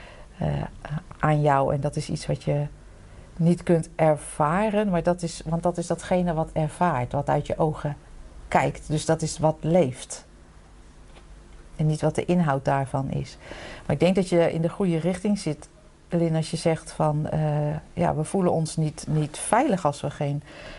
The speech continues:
kloppend toes-, eh, toekomstscenario hebben. En we voelen ons ook niet veilig als ons verleden bijvoorbeeld vergeten is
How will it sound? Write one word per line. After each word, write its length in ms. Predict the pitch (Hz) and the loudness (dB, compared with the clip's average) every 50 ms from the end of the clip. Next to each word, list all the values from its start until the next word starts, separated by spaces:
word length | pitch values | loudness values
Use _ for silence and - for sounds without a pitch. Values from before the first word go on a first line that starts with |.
| - - - | -18 -14 -2
kloppend 580 | - 196 190 180 185 - 165 156 151 - - - | 2 2 2 2 2 0 0 0 -2 -4 -8 -4
toes-, 340 | - 233 233 - - - - | -2 0 0 0 -2 -2 -2
eh, 100 | 185 180 | -2 -2
toekomstscenario 1700 | 180 - 285 - - 214 180 - - - - - 160 156 151 - - 170 156 147 147 143 143 143 139 147 147 143 143 139 139 139 139 135 147 | 0 -2 -2 0 2 2 2 0 -2 -6 -2 0 0 0 0 0 0 0 0 0 0 0 0 0 0 0 0 2 2 2 2 0 0 -2 -4
hebben. 500 | 143 143 151 151 151 151 135 135 151 175 - - - - - - - | -4 -4 0 0 0 2 2 2 0 0 -2 -8 -14 -16 -16 -16 -2
En 140 | - - 180 | 2 4 4
we 60 | 180 | 4
voelen 220 | 175 180 202 185 180 | 4 4 4 4 4
ons 200 | 175 170 - - | 2 2 2 4
ook 200 | 190 233 247 247 | 4 4 4 4
niet 260 | 254 190 170 170 - | 2 2 2 0 -2
veilig 600 | - - - - 185 160 147 147 147 156 160 - | -6 -6 0 2 2 4 4 2 0 -2 -2 0
als 180 | - 156 151 - | -2 -2 -2 -2
ons 300 | 151 160 156 - - - | -2 -4 -4 -4 -6 -4
verleden 460 | - 175 160 165 190 233 254 247 185 | -2 0 2 2 2 2 2 0 -2
bijvoorbeeld 520 | 160 156 - 165 160 151 139 151 147 - - | -2 -2 -2 -2 -2 0 0 -2 -2 -2 -6
vergeten 500 | - 143 - - 156 147 143 143 - 143 | -8 -4 -2 -2 -2 -2 -2 -4 -4 -2
is 420 | 123 151 196 247 - - - - | -2 -2 -4 -4 -8 -14 -16 -18